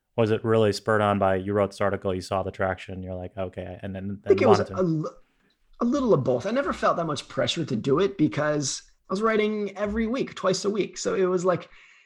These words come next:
Speaker 2: it's not like I'm not getting my thoughts out to the world. I'm still doing it in the blog. And it didn't seem that relevant to me to say, "Well, I'm gonna put 'em between two pieces of cardboard and then it's different."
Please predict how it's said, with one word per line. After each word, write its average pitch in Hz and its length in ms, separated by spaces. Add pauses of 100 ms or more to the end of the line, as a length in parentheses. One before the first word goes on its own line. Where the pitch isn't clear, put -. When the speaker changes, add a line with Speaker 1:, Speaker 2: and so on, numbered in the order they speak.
(320)
Speaker 2:
it's 196 260
not - 120
like 190 140
I'm 151 120
not 156 260
getting 147 200
my 127 120
thoughts 156 340
out 139 220
to 131 80
the 127 80
world. 160 320
I'm 208 100
still 392 160
doing 165 280
it 139 40
in 131 80
the 131 80
blog. 151 420
And 160 80
it 170 120
didn't 214 220
seem 220 340
that 160 160
relevant 139 540
to 127 80
me 127 280
to 147 160
say, 147 320
"Well, 151 460
I'm 156 100
gonna 151 140
put 156 160
'em 151 100
between 147 320
two 151 160
pieces 147 320
of 135 80
cardboard 139 440
and 131 100
then 135 100
it's - 140
different." 190 320